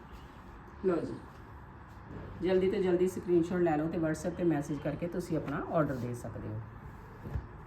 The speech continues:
ਤੇ ਹੁਣ ਜਾਂਦੇ ਹਾਂ ਜੀ ਆਪਾਂ ਆਪਣੇ ਨੈਕਸਟ ਸੂਟ ਵੱਲ।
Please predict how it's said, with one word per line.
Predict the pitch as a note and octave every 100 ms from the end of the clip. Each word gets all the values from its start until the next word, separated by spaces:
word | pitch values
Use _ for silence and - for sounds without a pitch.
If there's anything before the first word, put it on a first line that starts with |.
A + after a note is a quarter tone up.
| - -
ਤੇ | -
ਹੁਣ | D#3 F3
ਜਾਂਦੇ | F3 E3 D3+
ਹਾਂ | D3+
ਜੀ | C#3+
ਆਪਾਂ | C#3+ - D3
ਆਪਣੇ | D3 D3
ਨੈਕਸਟ | C#3+ C#3+ -
ਸੂਟ | - G3 F#3
ਵੱਲ। | G#3 G#3+ A3